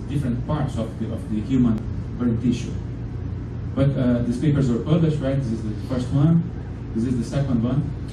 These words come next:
But we still, it was not clear to us, uh, how would be the infection, if the, how would be the co-, what, what would be the consequence of the infection for the, for the, uh, human brain tissue.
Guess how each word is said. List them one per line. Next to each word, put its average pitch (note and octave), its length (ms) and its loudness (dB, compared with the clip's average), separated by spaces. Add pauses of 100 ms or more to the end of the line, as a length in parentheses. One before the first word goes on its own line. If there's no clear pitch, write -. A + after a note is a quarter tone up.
(160)
But D3 200 2
we E3+ 120 4
still, F#3 420 2
it D3 100 0
was C#3+ 180 0
not D#3 260 0
clear E3 340 0
to A#2 220 -2
us, - 220 -4
uh, A#2+ 240 -4
how E3 160 4
would C#3 240 0
be B2 140 0
the A2 160 0
infection, D3+ 800 -2 (220)
if B2+ 200 0
the, C3 160 0 (200)
how D#3 160 2
would C#3+ 220 2
be A#2+ 80 2
the A2+ 120 -2
co-, D#3 120 0
what, D3 640 -2 (320)
what C#3+ 180 -2
would B2+ 140 0
be B2+ 60 2
the - 160 0
consequence C#3 520 2
of A#2+ 160 -4
the A2+ 80 -2
infection A2 440 -2 (440)
for A#2 200 4
the, A2 320 2 (100)
for A2 140 -2
the, G#2+ 260 0
uh, G#2+ 320 2
human A#2+ 260 6
brain A2 240 4
tissue. - 300 0